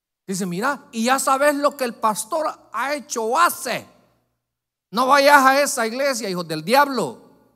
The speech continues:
Dejándose usar por Satanás.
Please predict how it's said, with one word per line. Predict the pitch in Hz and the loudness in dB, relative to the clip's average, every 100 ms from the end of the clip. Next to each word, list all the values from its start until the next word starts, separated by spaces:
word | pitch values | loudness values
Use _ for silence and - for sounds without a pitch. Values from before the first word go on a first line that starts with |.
| _ _ _ _ _ _ _ _ _ _ _ _ _ _ _ _ _ | _ _ _ _ _ _ _ _ _ _ _ _ _ _ _ _ _
Dejándose | 123 151 254 247 190 | -8 -6 -4 -6 -8
usar | 180 254 247 240 | -6 -6 -8 -10
por | 190 | -12
Satanás. | 175 - 180 240 - - - | -12 -14 -14 -12 -12 -14 -20